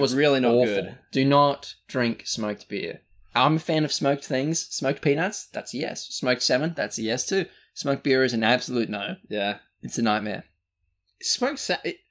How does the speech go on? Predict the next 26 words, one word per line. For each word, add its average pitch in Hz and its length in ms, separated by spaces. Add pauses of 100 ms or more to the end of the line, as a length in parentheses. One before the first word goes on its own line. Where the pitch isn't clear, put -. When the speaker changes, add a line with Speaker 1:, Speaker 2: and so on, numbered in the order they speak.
(420)
Speaker 1:
oh, 185 640
is - 100
that 214 160
what 233 160
smoked 143 300
salmon 104 320
is? 85 400
I've 147 80
never 175 160
had 113 180
smoked 113 280
salmon. 78 160
Speaker 2:
Smoked 196 180
salmon's - 260
quite 120 220
nice. 120 300 (380)
Speaker 1:
Does 107 100
it - 20
Speaker 2:
Someone 208 200
Speaker 1:
taste 208 60
Speaker 2:
el-, - 60
Speaker 1:
like 156 100
bacon? 117 400
Speaker 2:
uh, 139 60 (160)
Stocksy 196 440
says 180 340